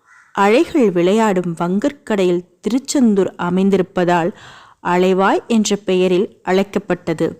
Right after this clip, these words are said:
இறைவனுக்கு பெருமை சேர்க்கும் விதமாக அதனுடன் திரு என்று அடைமொழியுடன் திருச்சீரலைவாய் என இலக்கியங்களில் பாடப்பெற அதுவே பெயரானது. அதனோடு அலைவாய்ச்சேரல்,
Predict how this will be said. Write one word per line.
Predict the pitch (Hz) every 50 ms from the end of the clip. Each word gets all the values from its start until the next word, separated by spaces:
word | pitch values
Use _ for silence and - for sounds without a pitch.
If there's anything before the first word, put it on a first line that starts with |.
| _ _ _ _ _ _ _ _ _ -
இறைவனுக்கு | 214 202 214 247 277 339 349 330 269 - - 208
பெருமை | 208 - 196 196 214 240 285 294
சேர்க்கும் | - - 254 214 208 - 196 190 180
விதமாக | 175 185 190 202 190 180 180 - - 170 180 - - - - _ _ _ _ - -
அதனுடன் | 180 175 190 190 190 185 202 196 233 240 - - _ _ _ _ _
திரு | - 277 285 285 311 370 359 - - -
என்று | 220 208 202 185 - 180 185 196 262 - _ _ _ _ _
அடைமொழியுடன் | - 190 202 226 247 233 214 190 185 202 226 226 208 180 175 175 196 247 - - _ _ _ _ _ _ _ _ -
திருச்சீரலைவாய் | 254 262 294 349 359 - - - - - 254 240 240 240 247 233 233 233 226 226 208 214 208 226 285 302
என | - - 190 196 190 185 - -
இலக்கியங்களில் | - 190 190 202 202 202 - - 233 214 196 185 185 180 185 220 220 - - - _ - - -
பாடப்பெற | - 208 202 214 214 233 226 - - 208 180 180 175 202 220 - _ _
அதுவே | - - 180 180 196 196 185 185 196 302
பெயரானது. | - - 247 214 185 185 202 185 175 170 165 165 175 170 - _ _ _ _ _ _ _ _ -
அதனோடு | 185 180 175 190 190 190 190 196 190 185 185 233 247 - - - _ _ _ _ -
அலைவாய்ச்சேரல், | - 175 180 190 196 196 208 262 359 349 - - - - 214 202 190 190 185 202